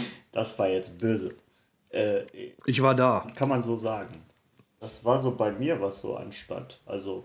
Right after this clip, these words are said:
Speaker 1: von daher nicht viel eigentlich. Nur mein Auto. Mein neues. Mein neuer Schatz.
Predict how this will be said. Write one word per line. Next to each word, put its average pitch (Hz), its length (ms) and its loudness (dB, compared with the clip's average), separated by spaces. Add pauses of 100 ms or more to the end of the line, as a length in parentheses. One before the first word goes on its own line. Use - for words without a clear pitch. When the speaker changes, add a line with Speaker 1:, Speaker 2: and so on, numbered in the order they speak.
Speaker 1:
von 95 160 -12
daher 113 520 -2 (420)
nicht 123 280 -6
viel 117 260 0
eigentlich. 95 380 -4
Nur 123 160 4
mein 123 220 6
Auto. 113 420 -2 (180)
Mein 110 200 -6
neues. - 420 -8 (120)
Mein 117 140 0
neuer 117 280 2
Schatz. - 400 -8